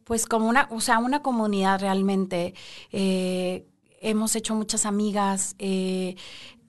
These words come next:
eh, creo que también en momentos difíciles nos,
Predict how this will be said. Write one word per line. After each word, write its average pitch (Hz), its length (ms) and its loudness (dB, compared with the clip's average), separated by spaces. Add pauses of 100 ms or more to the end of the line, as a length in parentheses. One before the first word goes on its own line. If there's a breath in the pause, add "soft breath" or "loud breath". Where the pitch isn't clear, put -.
(120)
eh, 202 300 -4
creo 208 240 -2
que 220 160 0
también 214 380 2
en 208 100 2
momentos 214 420 2
difíciles 202 680 0
nos, 202 360 -4